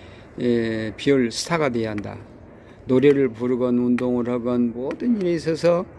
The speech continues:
에, 스타가 돼야 하는데 그것은 바를 정자, 이 오각형, 하나, 둘, 셋, 넷, 다섯,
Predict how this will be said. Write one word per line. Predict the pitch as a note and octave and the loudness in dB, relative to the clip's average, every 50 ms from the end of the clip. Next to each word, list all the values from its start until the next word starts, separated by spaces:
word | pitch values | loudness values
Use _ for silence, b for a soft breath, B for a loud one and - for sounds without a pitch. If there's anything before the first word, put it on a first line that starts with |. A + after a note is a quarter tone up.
| B B B B B B - - | B B B B B B -10 -4
에, | B2 A#2+ A#2 A#2 A#2 A2+ A2+ A2 A2 G#2+ G#2+ G#2+ G#2+ G#2+ | -2 -2 0 0 -2 -2 -4 -6 -8 -8 -10 -10 -10 -10
스타가 | G#2+ - - - C3+ C3 B2 A#2 G2+ | -10 -12 -8 -6 -4 -2 -2 -2 -4
돼야 | G#2+ G#2+ A2 | -6 -8 -8
하는데 | A2 G#2 G#2 G#2 G2 G2 - - | -8 -8 -10 -10 -12 -12 -14 -16
그것은 | - - D3+ F3+ E3 F3 C#3 A2+ G2 - B B B B B B B B B B - - - | -6 -2 -2 0 0 0 -2 -4 -6 -8 B B B B B B B B B B -20 -20 -14
바를 | - - C3+ D3 F3+ F#3 F3+ - | -10 -8 -2 0 0 0 0 0
정자, | - E3+ D#3 D3 - - B2 G#2+ - - - - - - - - - - - - - | 0 0 0 0 0 -4 -6 -6 -6 -12 -20 -20 -20 -20 -20 -20 -20 -20 -20 -18 -10
이 | C#3 C3+ C3+ C3 | -4 -2 -2 0
오각형, | B2 C#3 C#3 D3 D3 D3 C#3 - - A#2+ G#2+ G2+ F#2 | 4 4 4 4 4 0 -2 -4 -6 -10 -10 -10 -8
하나, | - C3+ C#3+ C#3 B2+ | -8 -6 -4 -4 -2
둘, | B2 C3 B2 | -2 -4 -4
셋, | - C3 B2 | -2 0 0
넷, | B2 A#2+ A#2+ A#2+ | 0 0 0 -4
다섯, | - - A#2+ - - E3 F3+ | -6 -12 -8 -6 -4 -4 -4